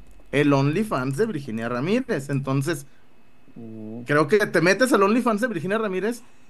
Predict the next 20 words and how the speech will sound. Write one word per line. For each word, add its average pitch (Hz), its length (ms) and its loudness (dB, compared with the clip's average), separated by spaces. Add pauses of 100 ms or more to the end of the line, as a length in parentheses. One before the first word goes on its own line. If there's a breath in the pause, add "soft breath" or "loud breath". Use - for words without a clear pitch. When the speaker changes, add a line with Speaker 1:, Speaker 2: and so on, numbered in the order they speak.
(560)
Speaker 1:
no, 160 220 4
no 160 200 4
te 139 100 2
digo 214 200 6
cásate 190 340 2
con 180 160 -2
ella, 170 240 2
pero 202 320 2 (460)
es 143 160 -2
imposible 185 500 0
que 151 100 -6
no 113 140 -4
te 151 120 -4
guste. 233 500 0 (1700)
Es 135 180 -4
imposible 170 520 -4
que 139 80 -6
no 131 140 -8
te 147 80 -8
guste. 170 340 -10